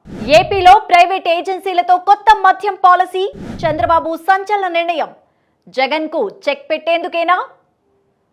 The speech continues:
రిటైల్ మార్కెట్లో మద్యం విక్రయించడానికి ప్రైవేట్ ఏజెన్సీలను కలుపుకొని కొత్త ఎక్సైజ్ పాలసీ. ప్రైవేట్ ఏజెన్సీలతో మద్యం విక్రయించే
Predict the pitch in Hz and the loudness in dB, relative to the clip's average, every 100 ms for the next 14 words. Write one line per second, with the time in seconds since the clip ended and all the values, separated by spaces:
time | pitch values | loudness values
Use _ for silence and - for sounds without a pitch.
0 | _ _ _ 185 277 403 494 466 403 392 | _ _ _ 0 0 2 0 2 2 2
1 | 381 370 370 392 311 330 381 339 359 349 | 0 0 2 2 0 -2 -4 -6 -6 -4
2 | 339 320 339 330 330 370 381 339 339 349 | -4 -4 0 0 0 -8 -4 -2 0 -2
3 | 349 339 339 349 339 339 320 320 330 339 | -6 -8 -6 -10 -8 -6 -6 -2 -2 -2
4 | 359 349 339 370 359 330 339 349 320 320 | -6 -4 -4 -6 -6 -6 -4 -2 -2 -4
5 | - 330 - 320 311 311 320 320 - - | -4 -4 -4 -4 -4 -6 -10 -10 -10 2
6 | 359 370 381 381 311 339 330 320 311 302 | 2 2 -8 -6 -6 -6 -10 -8 -6 -2
7 | 339 311 302 302 320 285 311 311 302 285 | -4 -2 -4 -4 -10 -10 -8 -6 -6 -6
8 | 302 202 | -6 -6